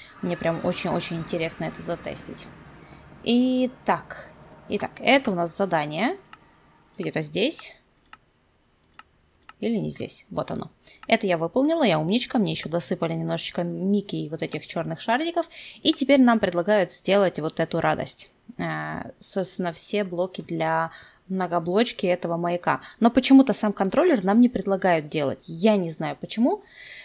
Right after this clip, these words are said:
но это уже пускай будет на их совести. Итак, от нас просят двенадцать hardened машин, э, stone, hardened stone machine base. Двенадцать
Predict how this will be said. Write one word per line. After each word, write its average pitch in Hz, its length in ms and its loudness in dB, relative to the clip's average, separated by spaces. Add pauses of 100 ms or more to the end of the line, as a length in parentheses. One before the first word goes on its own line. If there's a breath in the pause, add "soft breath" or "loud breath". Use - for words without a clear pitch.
но 302 460 2
это 269 260 2
уже 220 240 2
пускай 214 340 -4
будет 202 340 -2
на 185 200 -2
их - 300 -4
совести. - 480 -2
Итак, 233 300 0
от 208 120 -4
нас 214 160 0
просят 214 400 -6
двенадцать 208 680 -4 (200)
hardened 196 520 0
машин, 220 600 0 (520 loud breath)
э, 170 640 0
stone, 220 760 -2 (920)
hardened 175 460 2
stone 214 640 0
machine 208 500 -2 (220)
base. 175 380 -2 (720)
Двенадцать 180 1080 -4